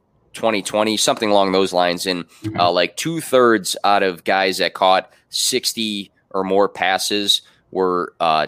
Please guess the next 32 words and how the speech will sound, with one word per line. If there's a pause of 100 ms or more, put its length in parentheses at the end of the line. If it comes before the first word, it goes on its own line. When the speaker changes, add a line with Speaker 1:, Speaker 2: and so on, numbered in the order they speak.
Speaker 1:
top
twelve
running
backs,
something
along
those
lines.
I
think
it
was
two-thirds
of
guys
that
had,
like,
sixty
or
more
receptions.
So (220)
pass
catching
running
backs
is, (800)
are,
are
very, (300)
very